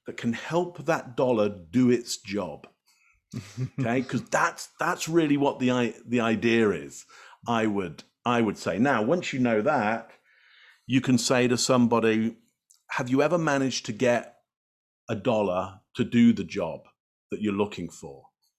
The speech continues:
Speaker 1: Okay, have you ever seen a dollar do that job? And hopefully they'll say, "Yeah, I have. I've managed to get a dollar to do that job before." And then you go, "Well, what did that look like?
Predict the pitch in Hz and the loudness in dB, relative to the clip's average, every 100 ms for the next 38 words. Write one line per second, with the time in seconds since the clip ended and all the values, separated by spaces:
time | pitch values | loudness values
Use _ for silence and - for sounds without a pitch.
0 | _ _ _ 117 113 123 151 175 - 151 | _ _ _ -2 0 2 2 2 0 2
1 | 139 135 123 123 107 104 98 107 101 98 | 4 4 4 4 4 4 0 -2 0 -2
2 | - - 113 82 71 - - - - 113 | -4 -2 -2 -2 -6 -18 -20 -20 -8 -4
3 | 123 214 226 139 123 107 120 104 - - | 0 0 0 0 0 0 -2 2 2 2
4 | - - 156 196 113 208 117 135 170 170 | -2 -8 -2 0 0 0 0 0 0 -2
5 | 120 92 95 101 92 - 87 92 82 - | -2 -4 -2 -2 -4 -8 -10 -8 -8 -10
6 | - 76 - _ _ - - _ - 107 | -10 -12 -12 _ _ -20 -20 _ -8 -6
7 | 110 80 69 _ - _ 127 139 143 123 | -4 -4 -6 _ -20 _ 0 4 2 2
8 | 139 135 135 180 170 139 147 123 101 101 | 4 4 4 2 2 0 -2 -4 -6 -6
9 | 78 - | -8 -10